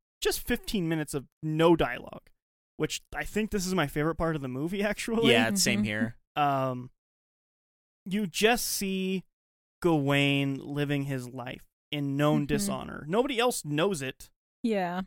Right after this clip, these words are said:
Speaker 1: but he is in one hundred percent dishonor. And he's still knighted by Arthur because he lies. He says he fulfilled his duty. He said he
Speaker 3: Mm-hmm.
Speaker 1: fulfilled the mission. Uh, he goes, he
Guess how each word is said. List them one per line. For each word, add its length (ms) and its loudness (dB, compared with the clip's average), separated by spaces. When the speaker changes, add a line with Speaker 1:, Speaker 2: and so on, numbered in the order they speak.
Speaker 1:
but 160 -2
he 180 -2
is 140 -2
in 280 0
one 180 2
hundred 260 4
percent 280 2
dishonor. 460 -2
And 100 -4
he's 180 0
still 280 2
knighted 320 2
by 140 -2
Arthur 380 0
because 280 -4
he 100 -6
lies. 420 -2
He 80 -12
says 220 -12
he 100 -12
fulfilled 380 -12
his 160 -16
duty. 480 -4
He 160 -4
said 120 -4
he 80 -4
Speaker 3:
Mm-hmm. 80 -4
Speaker 1:
fulfilled 200 -12
the 40 -12
mission. 380 -4
Uh, 180 -4
he 140 -4
goes, 420 -2
he 320 -10